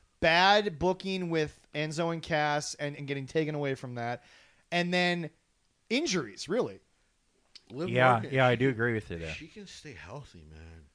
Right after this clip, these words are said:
Speaker 1: She's good.
Speaker 2: I'm
Speaker 3: Yeah.
Speaker 2: watching last night. She's got, she, she could be female Bret Hart, dog. No, like, for real.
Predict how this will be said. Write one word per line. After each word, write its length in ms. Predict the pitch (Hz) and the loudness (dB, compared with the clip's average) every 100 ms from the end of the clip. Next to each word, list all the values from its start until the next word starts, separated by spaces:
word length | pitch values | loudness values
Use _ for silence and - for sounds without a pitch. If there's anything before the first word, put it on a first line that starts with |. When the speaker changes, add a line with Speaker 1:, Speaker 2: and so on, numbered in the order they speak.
| _ _ | _ _
Speaker 1:
She's 180 | - 151 | -16 -10
good. 320 | 120 139 107 | -4 -4 -6
Speaker 2:
I'm 80 | 113 | -10
Speaker 3:
Yeah. 240 | 104 110 120 | -4 0 0
Speaker 2:
watching 220 | 101 110 | -4 -12
last 340 | 107 95 - | -16 -18 -20
night. 340 | 104 107 101 - _ _ _ _ _ _ _ | -18 -16 -16 -20 _ _ _ _ _ _ _
She's 420 | - - 175 - - | -20 -18 -16 -16 -16
got, 120 | - - | -16 -14
she, 720 | - - - 165 247 208 123 _ _ | -14 -12 -12 -12 -10 -10 -14 _ _
she 320 | - - 120 | -18 -14 -12
could 160 | 135 160 | -10 -10
be 80 | 107 | -12
female 440 | - 127 104 90 | -14 -14 -12 -12
Bret 200 | 78 82 | -14 -18
Hart, 360 | - 120 107 - | -14 -10 -10 -10
dog. 240 | 107 90 - _ _ | -14 -14 -16 _ _
No, 100 | 151 | -14
like, 180 | 135 123 | -12 -16
for 180 | - 143 | -16 -14
real. 260 | 139 160 | -8 -8